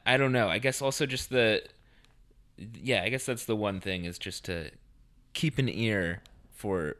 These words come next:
what is assumed to be good soccer. Why, why is possession deemed to be, you know, uh,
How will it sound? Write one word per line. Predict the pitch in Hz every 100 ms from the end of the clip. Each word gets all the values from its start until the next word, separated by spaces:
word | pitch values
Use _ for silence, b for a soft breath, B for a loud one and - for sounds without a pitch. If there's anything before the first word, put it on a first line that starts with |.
| -
what | - 110 117 -
is | 113 113
assumed | - - 113 104 95 92 - - -
to | 104
be | 92 90 85 69 - -
good | - 90
soccer. | - 80 - - - - _
Why, | 107 131 -
why | 120 127
is | 135 -
possession | - 107 107 - 87 65 58 - _ _ -
deemed | 101 90 87
to | 107
be, | 87 87 85 78 - - - _ _ _ -
you | 107
know, | 80 57 53 - -
uh, | 80 60